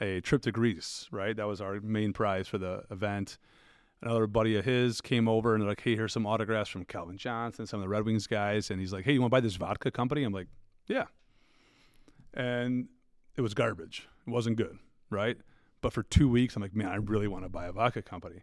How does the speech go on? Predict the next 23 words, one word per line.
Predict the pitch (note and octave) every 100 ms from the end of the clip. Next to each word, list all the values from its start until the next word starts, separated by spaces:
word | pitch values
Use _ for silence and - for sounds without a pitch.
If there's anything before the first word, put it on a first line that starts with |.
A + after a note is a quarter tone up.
| _
So | - C3
we | B2
researched | A#2 C3+ - C3+ -
this | B2
really | A#2 B2+ A#2+
quickly, | C#3+ C3 C#3 B2+
did | A2+
all | A2
this | A2
stuff. | - C3 B2+ - -
We |
found | A2 A2+ A#2
one | A#2 A#2 G#2+ - - - - -
beautiful | C#3+ C#3 B2
bottle, | G#2+ G#2+ A2 A2 G#2+ B2+
C | - A2+
C | - G2+
Colors, | - G2+ G2 F#2+
of | -
course. | A#2 A#2 A2+ G#2+ - - - - _ _ -
Taste | D3 C3+ -
was | A2+
awesome. | A#2 A2+ - A#2+ A2+ A2+